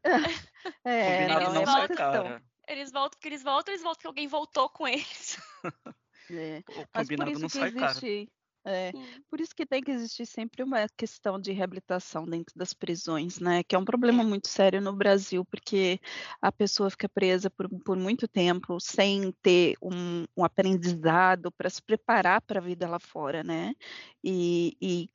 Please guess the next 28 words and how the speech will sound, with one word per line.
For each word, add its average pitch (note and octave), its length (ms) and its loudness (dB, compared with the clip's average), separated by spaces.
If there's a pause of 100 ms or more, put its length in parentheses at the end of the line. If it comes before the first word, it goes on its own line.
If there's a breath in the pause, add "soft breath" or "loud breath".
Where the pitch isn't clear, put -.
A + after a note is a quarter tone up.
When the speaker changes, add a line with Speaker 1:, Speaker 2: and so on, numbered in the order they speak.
Speaker 1:
claro D#4+ 280 6
que - 140 -6
quando A#3+ 240 -2
tem C4 340 2
a, A3+ 260 4
a - 20 0
questão G#3 440 -2
de G3 60 -6
sair, F#3+ 1080 0
a F#3+ 160 2
readaptação G3+ 880 0
à F#3+ 40 -6
sociedade, F3+ 1120 0 (480 loud breath)
e, F#3+ 580 -6
e G3 140 -6
vai F#3 280 4
voltar A#3+ 360 2
provavelmente G3+ 680 -6
pro F#3+ 140 -8
mesmo C4 560 -2 (200)
lugar, B3+ 480 4
né? G3+ 340 0
De G3+ 200 -6
onde E3 180 -8
saiu, E3+ 440 -4
gente. E3+ 520 -8
Então, F#3+ 320 -4
assim, F#3 400 -4